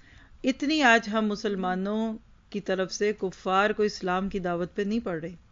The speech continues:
उनका काम ही है कि आपके मुल्कों में ऐसी चीजें सस्ती करके भेजें जिससे आपके बच्चे दुनियादार हो जाएं। मसरूफ हो जाएं।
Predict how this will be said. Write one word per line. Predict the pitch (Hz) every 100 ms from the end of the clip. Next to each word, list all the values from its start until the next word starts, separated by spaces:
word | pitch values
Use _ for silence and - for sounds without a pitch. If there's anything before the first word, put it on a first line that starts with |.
| - - - - - - - - - - - - - - - -
उनका | 269 294 269 - 302 294
काम | - 220 220 233 247
ही | 254 240
है | 226 226
कि | 226
आपके | 208 202 208 - 208
मुल्कों | 190 190 208 202
में | 202 202 208 214 -
ऐसी | 208 208 - 220
चीजें | 214 196 185 202
सस्ती | 202 - 214 - 247 233
करके | 208 190 196
भेजें | 185 165 175 165 165 - - - - - -
जिससे | 202 220 226
आपके | 190 185 -
बच्चे | 185 185 - 214 247 - - - - - - - -
दुनियादार | 180 185 190 185 175 170
हो | 165
जाएं। | 156 180 - - - - - -
मसरूफ | 202 - 240 220
हो |
जाएं। | 180